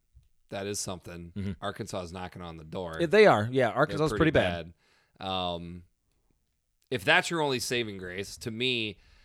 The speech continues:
Speaker 1: I am the type of person, whether you're talking about divisions or you're talking about conferences, okay? Yes, obviously the top, the, how good your top team matters.
Speaker 2: Yeah.
Speaker 1: But what I think the losses come from is the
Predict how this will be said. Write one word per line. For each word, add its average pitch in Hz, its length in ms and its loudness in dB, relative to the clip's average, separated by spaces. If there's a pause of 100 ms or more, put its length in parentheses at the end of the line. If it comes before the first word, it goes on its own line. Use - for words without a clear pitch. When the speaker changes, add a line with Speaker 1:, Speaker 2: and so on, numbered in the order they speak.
(420)
Speaker 1:
I 120 180 6
am 147 140 2
the 147 60 0
type 120 280 0
of 120 100 -10
person, 95 460 -6
whether 92 180 -6
you're 90 80 -8
talking 104 280 -6
about 110 220 -2
divisions 113 580 -2
or 95 100 -14
you're 90 80 -10
talking 95 320 -8
about 92 220 -8
conferences, 85 640 -16
okay? 90 320 -10 (520)
Yes, - 520 0
obviously 110 420 -2
the 92 120 -8
top, 98 360 -8
the, 104 160 -8 (100)
how 147 300 0
good 156 260 -4
your 127 120 -8
top 98 260 -8
team 90 360 -12 (160)
matters. 82 480 -12
Speaker 2:
Yeah. 113 140 0 (840)
Speaker 1:
But 120 260 -4 (640)
what 135 340 -4
I 117 160 -8
think - 440 -8
the 117 120 -4
losses 107 540 -2
come 90 220 -12
from 85 440 -12 (140)
is 107 260 -6
the 101 380 -8